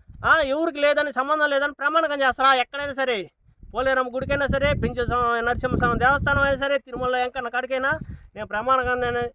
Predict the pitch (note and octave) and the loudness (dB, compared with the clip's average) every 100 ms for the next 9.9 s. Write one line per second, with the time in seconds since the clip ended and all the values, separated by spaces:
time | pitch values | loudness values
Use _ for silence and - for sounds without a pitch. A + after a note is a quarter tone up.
0 | - B3 B3 B3 A#3 A3 A#3+ A3+ C4+ G3+ | -6 -6 -2 -2 -4 -6 -8 2 4 4
1 | F#3 A#3+ C4 - A3 A#3 A#3+ A#3+ E3 - | -2 -10 -8 -8 -2 2 6 6 6 2
2 | - - - A#3 G#3 B3+ D#4 D4+ - D4 | -6 -2 -2 -2 2 6 8 6 4 0
3 | C#4+ C#4+ B3+ B3 F3+ A3+ B3+ C4 - D4+ | 2 0 2 2 2 0 2 0 0 -6
4 | C#4 C#4+ C#4+ C#4+ C#4+ G3 G#3+ C#4 C#4 C#4+ | -6 -6 -6 0 2 2 2 2 2 4
5 | D4+ C#4 B3+ D4+ D4 C#4 D4 C#4+ C#4 D4+ | 6 6 4 2 0 0 2 2 4 8
6 | B3 D#3 - - _ - A#3+ C4 C4+ D4 | 6 4 -6 -20 _ -4 0 0 0 -4
7 | C4 C#4+ D#4 D4 C#4 C4 - A#3+ G#3+ C#4 | 0 4 4 4 4 4 6 6 8 8
8 | D#4+ D#4+ B3+ C4 D4+ D#4 D4 D4 C4+ B3+ | 8 8 6 2 0 -2 -2 -2 -2 -4
9 | C#4+ C4 D#4 C#4+ C#4 C4+ B3 B3+ | 2 4 6 4 0 -2 -2 -2